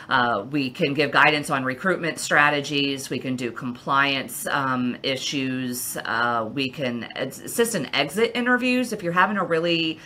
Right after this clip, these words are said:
Speaker 2: high turnover and you just don't know why people are leaving,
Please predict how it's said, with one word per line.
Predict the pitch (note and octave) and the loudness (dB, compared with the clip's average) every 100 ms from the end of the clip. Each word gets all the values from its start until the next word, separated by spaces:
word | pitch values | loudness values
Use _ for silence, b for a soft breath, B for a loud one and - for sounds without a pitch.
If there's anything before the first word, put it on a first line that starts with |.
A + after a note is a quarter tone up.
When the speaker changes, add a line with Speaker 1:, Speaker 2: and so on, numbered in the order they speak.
| B B - | B B 0
Speaker 2:
high | - D#3 D#3+ D#3 | 8 8 8 4
turnover | D#3 E3+ D3 D3+ D#3+ E3 | 2 0 2 2 4 4
and | D#3 | 2
you | C#3 | 0
just | D3 C#3+ | -2 -2
don't | E3+ C#3 | 0 0
know | D3 | 0
why | C#3 C3+ C#3 | 2 4 4
people | C#3+ C#3 C#3 | 0 -4 -2
are | C3 B2+ | 0 0
leaving, | B2+ C3+ D#3 F3 G3 - | -2 0 2 0 0 -4